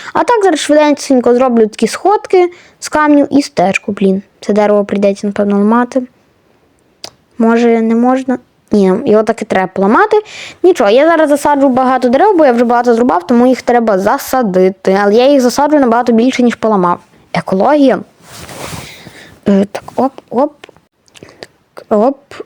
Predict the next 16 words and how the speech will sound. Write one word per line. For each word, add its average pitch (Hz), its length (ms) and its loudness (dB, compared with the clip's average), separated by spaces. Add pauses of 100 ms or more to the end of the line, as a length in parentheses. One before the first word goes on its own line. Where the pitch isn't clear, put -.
(140)
І 330 340 4
отут 294 380 -2
сходка, - 460 -2
а 233 40 -2
це 311 160 0
взагалі 294 260 2
треба 220 240 -2
поламати, 285 340 2
щоб 247 160 0
ніякі 226 340 0
діти 233 340 0
не 208 160 2
перестрибували 311 720 0
через 247 220 -2
тебе, 220 240 -2
може, 220 320 0